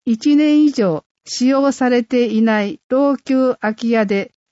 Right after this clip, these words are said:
延べ面積の二分の一以上が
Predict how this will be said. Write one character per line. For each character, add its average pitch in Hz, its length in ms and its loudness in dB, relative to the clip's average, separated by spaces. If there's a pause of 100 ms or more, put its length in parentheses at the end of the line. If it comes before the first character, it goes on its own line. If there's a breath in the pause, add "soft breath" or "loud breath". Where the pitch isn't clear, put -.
(340)
延 233 200 2
べ 294 280 -2
面 277 280 2
積 214 300 -2
の 175 240 0 (220)
二 226 160 2
分 302 280 4
の 294 160 2
一 285 400 2
以 285 60 2
上 226 280 0
が 170 280 -2